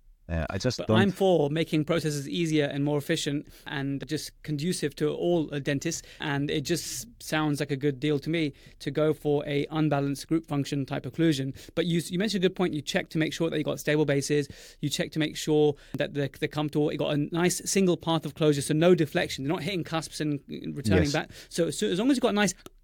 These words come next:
Speaker 2: tap, tap, tap on their complete dentures, there's no movement. But then to achieve, you said give them a bit of freedom. So if we look at the concepts of freedom and centric, so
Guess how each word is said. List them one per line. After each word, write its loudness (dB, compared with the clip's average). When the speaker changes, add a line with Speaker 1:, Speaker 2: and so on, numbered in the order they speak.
Speaker 2:
tap, 0
tap, 0
tap 0
on 0
their 2
complete 0
dentures, 0
there's 2
no 4
movement. 4
But -2
then 6
to -2
achieve, 2
you 2
said -2
give 4
them 4
a 4
bit 6
of -2
freedom. -2
So 2
if -8
we -2
look 0
at -4
the 2
concepts -2
of 0
freedom 2
and 2
centric, 0
so 0